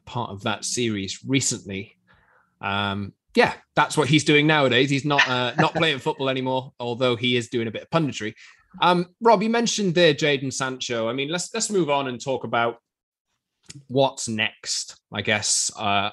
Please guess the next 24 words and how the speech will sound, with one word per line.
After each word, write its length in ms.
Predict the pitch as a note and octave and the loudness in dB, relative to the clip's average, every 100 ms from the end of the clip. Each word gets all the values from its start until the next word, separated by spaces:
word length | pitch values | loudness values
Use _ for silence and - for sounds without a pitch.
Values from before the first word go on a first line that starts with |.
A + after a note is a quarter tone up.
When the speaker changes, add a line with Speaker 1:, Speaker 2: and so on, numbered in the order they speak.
| - | -2
Speaker 1:
on 480 | A2+ G#2+ G#2 G2+ G2 - | 0 0 0 -6 -10 -8
the 60 | |
football 320 | D#3+ A#3+ C#3 | -2 -2 -2
pitch. 440 | G2 F#2 - - - - - - _ _ _ _ - | -8 -10 -10 -12 -12 -20 -20 -20 _ _ _ _ -2
Uh, 300 | C3+ C3 C3+ | 4 4 4
Jadon 260 | F#3+ F3 | 4 4
Sancho 320 | D3 D#3 D3+ | 4 2 4
was 120 | C3+ A#2 | 2 4
bought 260 | C#3+ C#3+ | 4 4
in 80 | B2 | 2
the 60 | G#2 | -2
summer, 640 | - B2+ B2 A#2+ A#2 C3+ _ _ _ _ | 0 2 2 2 0 -6 _ _ _ _
seventy-three 800 | - - A2+ A2+ A2+ A#2 A#2+ A2+ | -8 -4 -2 -2 -2 -2 0 0
million, 640 | A2 G#2+ A2 A2 A2 A2 | 0 0 0 -2 -4 -6
however 320 | G#2+ A2 A2 G#2+ | -8 -6 -6 -6
much 240 | G#2 - | -8 -6
money 300 | G#2+ G#2+ G#2+ | -2 0 0
it 180 | G#2+ - | -2 -4
cost 340 | A2 G#2+ - | -4 -2 -2
United 320 | A2 G#2+ G#2+ G#2+ | 0 0 0 -4
to 60 | |
get 180 | G#2 G#2 | -2 0
him 120 | G#2 | 0
in. 300 | G#2 G#2 G2+ | 0 -2 -6